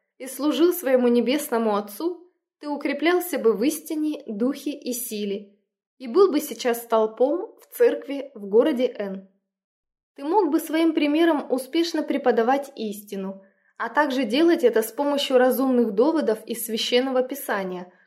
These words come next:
в пользу нашей веры. Если бы силы ума, которые ты использовал для приобретения собственности,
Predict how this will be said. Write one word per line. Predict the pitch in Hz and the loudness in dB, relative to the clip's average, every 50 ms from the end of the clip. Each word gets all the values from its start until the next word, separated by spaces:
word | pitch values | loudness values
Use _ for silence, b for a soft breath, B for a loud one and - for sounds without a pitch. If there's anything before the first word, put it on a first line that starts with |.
| b | b
в | _ _ _ | _ _ _
пользу | - 285 339 339 302 262 247 226 | -8 -2 -2 -2 0 0 0 0
нашей | 202 208 247 254 - - 269 254 | 0 0 0 -2 -2 -4 -4 -4
веры. | 220 208 214 190 180 175 180 - - - _ _ _ _ _ _ _ _ _ _ _ _ _ _ | -4 -2 -2 -2 -2 -2 -4 -8 -12 -16 _ _ _ _ _ _ _ _ _ _ _ _ _ _
Если | 220 240 349 359 - - 339 | -4 -4 -4 -2 0 0 2
бы | 262 320 320 | 2 2 0
силы | 320 - 339 330 302 320 - | 2 4 4 4 4 4 2
ума, | - 285 277 285 269 294 311 349 359 339 | 0 -2 -2 0 0 0 0 0 -2 -4
которые | - 240 233 - 262 269 262 254 | -4 -4 -2 0 0 0 0 0
ты | 254 262 262 | 0 0 -2
использовал | 262 - - - 302 311 285 240 226 214 208 208 | -4 -4 -6 -4 -2 -2 -2 -2 -2 0 0 0
для | 202 208 247 | 2 4 4
приобретения | 247 247 233 247 247 220 277 262 269 - 269 247 226 208 208 | 4 6 6 6 6 6 4 0 -2 -2 0 0 2 0 0
собственности, | 208 - 294 311 339 - - - - - 202 190 190 196 - 202 185 190 | -2 -4 -6 -6 -8 -10 -12 -10 -8 -8 -6 -8 -8 -10 -10 -12 -14 -14